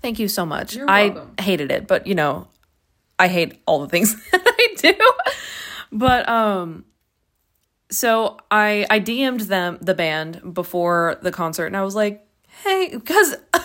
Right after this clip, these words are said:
Speaker 1: <laughs> let me, let me just tell y'all, I got the idea for this the night before the concert. I was like, "I wanna do a painting for them." Um, and I've only done that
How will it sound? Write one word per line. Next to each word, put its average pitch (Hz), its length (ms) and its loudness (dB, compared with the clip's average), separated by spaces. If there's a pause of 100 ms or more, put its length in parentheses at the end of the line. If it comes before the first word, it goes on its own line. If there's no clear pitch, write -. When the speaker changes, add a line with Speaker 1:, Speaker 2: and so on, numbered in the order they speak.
(140)
Speaker 1:
<laughs> - 400 -20
let 370 240 2
me, 339 220 -2
let 294 180 -2
me 240 360 -2
just 185 200 -6
tell 170 160 0
y'all, 147 220 0 (840)
I 302 140 6
got - 220 4
the 254 120 4
idea 190 320 4
for 214 160 -2
this 220 260 0
the 170 180 4
night 170 340 0
before 151 680 0 (300)
the 190 180 2
concert. 160 680 0 (260)
I 254 80 0
was 262 120 2
like, 247 180 2 (160)
"I 508 100 4
wanna 233 140 2
do 240 180 0
a 285 40 0
painting 339 280 -2
for 170 140 -2
them." 151 320 -2 (960)
Um, 185 580 4 (1040)
and 240 160 6
I've 262 180 4
only 330 200 0
done 202 180 2
that 185 220 0